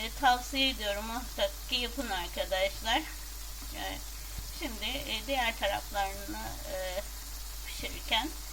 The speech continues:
tekrardan, hmm, göstereceğim.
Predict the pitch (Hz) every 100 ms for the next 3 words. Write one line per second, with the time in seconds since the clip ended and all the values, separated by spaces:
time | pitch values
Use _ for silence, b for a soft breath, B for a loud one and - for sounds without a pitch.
0 | - - - - 214 - 202 185 196 220
1 | 294 311 - - - - 285 208 - -
2 | 185 - 208 190